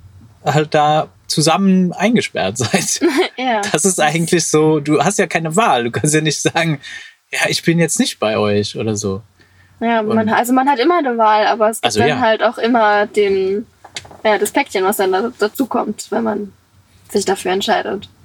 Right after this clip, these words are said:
Speaker 1: Genau. Ja, und natürlich ist das so mit den Interessen, die man so hat,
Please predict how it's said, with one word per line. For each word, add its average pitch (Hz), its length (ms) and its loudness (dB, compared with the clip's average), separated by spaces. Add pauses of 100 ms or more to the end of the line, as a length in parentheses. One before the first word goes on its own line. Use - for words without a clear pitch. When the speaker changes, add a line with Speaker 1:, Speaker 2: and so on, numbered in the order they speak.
(100)
Speaker 1:
Genau. 131 380 -10 (1000)
Ja, 151 220 2
und 147 80 -4
natürlich 143 440 2
ist 147 140 0
das 151 120 0
so 143 200 2
mit 127 260 -6
den 127 200 0
Interessen, 123 560 -2
die 113 100 2
man 110 220 2
so 104 180 -4
hat, 113 300 -2